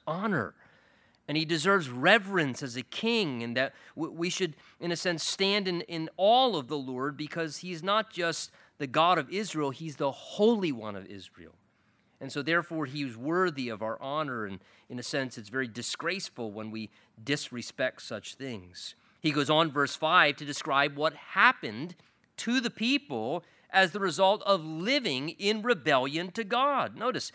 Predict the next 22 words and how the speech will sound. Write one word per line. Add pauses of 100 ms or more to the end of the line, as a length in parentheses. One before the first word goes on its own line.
(260)
rebellion
doesn't
just
disrespect
God. (340)
Certainly
it
does. (340)
Rebellion
doesn't
just
provoke
God's
anger.
It
doesn't
just
disgrace
God,
in
a
sense,